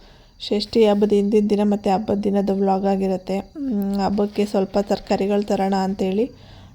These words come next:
ಹಾಸನಿಗೆ ಹೋಗಿದ್ದೆ. <coughs> So ಮಾರ್ಕೆಟಲ್ಲಿ ಪರವಾಗಿಲ್ಲ, ಆ, ನಮಗೆ ಎಷ್ಟೆಷ್ಟು ರೇಟಿಗೆ ಬೇಕು ಆ ಥರದ್ದೆಲ್ಲ ಕೊಡ್ತಾಯಿದ್ರು.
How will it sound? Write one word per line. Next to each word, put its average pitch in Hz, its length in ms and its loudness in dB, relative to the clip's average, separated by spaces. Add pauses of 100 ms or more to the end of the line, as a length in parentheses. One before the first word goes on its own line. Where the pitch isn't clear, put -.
(100)
ಹಾಸನಿಗೆ 208 440 0
ಹೋಗಿದ್ದೆ. 202 500 0
<coughs> - 1040 -4 (360)
So 208 160 -2
ಮಾರ್ಕೆಟಲ್ಲಿ 226 640 0
ಪರವಾಗಿಲ್ಲ, 214 560 2
ಆ, 196 640 -4
ನಮಗೆ 202 340 -2
ಎಷ್ಟೆಷ್ಟು 208 460 -2
ರೇಟಿಗೆ 202 280 -4
ಬೇಕು 196 240 -2
ಆ 196 40 2
ಥರದ್ದೆಲ್ಲ 196 480 -2
ಕೊಡ್ತಾಯಿದ್ರು. 196 920 -4